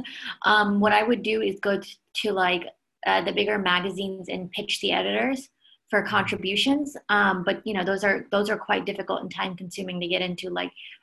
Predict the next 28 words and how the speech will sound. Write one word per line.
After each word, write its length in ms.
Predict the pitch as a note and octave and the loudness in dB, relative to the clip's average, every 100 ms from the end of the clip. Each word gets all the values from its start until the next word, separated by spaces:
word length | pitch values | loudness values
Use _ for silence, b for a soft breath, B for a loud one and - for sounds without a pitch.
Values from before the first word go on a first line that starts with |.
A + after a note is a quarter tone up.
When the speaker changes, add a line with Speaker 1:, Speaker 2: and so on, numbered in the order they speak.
| - | -4
Speaker 1:
Entrepreneur 600 | G3 F#3+ - G3 G3 F#3 | -2 -2 -4 -4 0 0
and 120 | F#3+ | 0
Huffington 560 | E3+ F3+ F#3 F3+ F#3+ F3 | -2 -4 -4 -8 -8 -6
Fo-, 260 | G3 F3 F3+ - | 0 0 -2 -4
Post 420 | F#3+ F3+ F3+ - | -2 -2 -4 -6
and 120 | F3+ | -12
Forbes 340 | - F3+ F3 E3+ | -4 -2 -2 -4
and 160 | F3 | -6
things 220 | F#3 F3+ E3+ | -6 -10 -6
like 180 | F3+ - | -8 -4
that. 200 | F3+ F3+ - - | -2 -2 -6 -12
So, 240 | F#3 F#3 F#3 B B B B - | -8 -8 -10 B B B B 4
um, 360 | G#3 G#3 G3+ F#3+ | 6 8 4 4
using 320 | A#3+ B3+ B3 | 6 8 6
this 160 | A#3 - | 4 2
to 80 | |
get 140 | A#3 G#3 | 2 2
into 200 | G#3 A3+ | 2 -2
maybe 220 | G#3 G3+ | -2 -2
even 180 | G#3 G#3 | -4 -6
some 140 | G#3 | -8
smaller 380 | G3+ - G3 G#3+ | -8 -4 -4 -2
websites, 600 | A3+ A#3 - C4+ C#4 B3 - - | -2 -4 -2 0 0 -4 -8 -4
um, 200 | A#3+ A#3 | -2 0
will 120 | G#3+ | 0
be 160 | G#3 A3+ | 0 -2
really 300 | F3+ F#3+ G#3 | 0 0 0
beneficial. 800 | F#3+ F3+ F3 G#3 - F#3 E3+ | 0 -4 -6 -6 -2 -2 -2